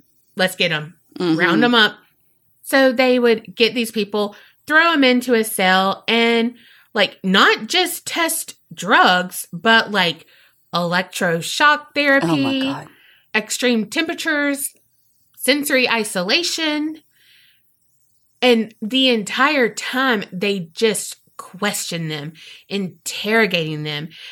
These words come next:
Speaker 1: and they wanna see where they break down. Like, when did they break down? How long can they last?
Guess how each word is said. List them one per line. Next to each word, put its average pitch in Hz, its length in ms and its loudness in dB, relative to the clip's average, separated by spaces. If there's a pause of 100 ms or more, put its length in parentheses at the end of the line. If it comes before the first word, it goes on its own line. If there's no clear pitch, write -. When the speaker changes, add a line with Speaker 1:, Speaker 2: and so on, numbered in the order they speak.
(140)
Speaker 1:
and 208 120 2
they 196 140 2
wanna 254 320 2
see 202 540 -2 (540)
where 202 400 2
they 196 140 0
break 175 340 -2
down. 151 500 -10 (120)
Like, 170 260 -6
when 220 300 2
did 226 120 4
they 196 140 0
break 170 300 -4
down? 151 380 -8
How 208 260 0
long 226 280 2
can 196 200 -6
they 165 160 -4
last? 151 640 -10